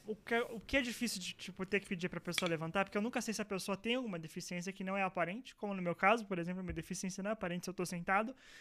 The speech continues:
Se a pessoa, por exemplo, tem esclerose múltipla, é uma deficiência que pode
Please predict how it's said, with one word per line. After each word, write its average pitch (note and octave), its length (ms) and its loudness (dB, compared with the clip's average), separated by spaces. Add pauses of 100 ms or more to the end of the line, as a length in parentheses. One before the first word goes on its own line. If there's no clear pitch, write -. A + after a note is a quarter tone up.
(140)
Se - 160 -2
a A3+ 60 2
pessoa, G#3 600 2
por G3+ 160 0
exemplo, F#3 300 0
tem G3 100 0
esclerose F3+ 460 0
múltipla, F3+ 580 0 (220)
é G3+ 80 6
uma G#3 140 8
deficiência F#3+ 600 0
que A#3 140 -2
pode G#3 400 6